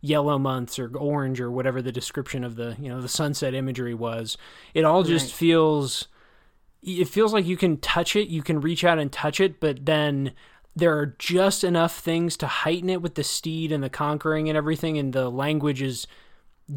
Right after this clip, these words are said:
Speaker 1: just kind of epic enough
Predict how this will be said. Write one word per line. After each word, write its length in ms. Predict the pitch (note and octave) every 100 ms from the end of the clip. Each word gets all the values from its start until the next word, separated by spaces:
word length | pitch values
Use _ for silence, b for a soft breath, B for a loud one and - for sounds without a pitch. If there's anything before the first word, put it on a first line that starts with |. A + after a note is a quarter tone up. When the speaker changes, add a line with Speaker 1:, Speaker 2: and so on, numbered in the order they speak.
| C3
Speaker 1:
just 760 | - D#3+ F3+ G3+ G#3 - - - _ _ _ -
kind 260 | - F3 D#3+
of 120 | C#3 -
epic 340 | F3 F#3 D3+
enough 540 | D#3+ C#3 C3 - -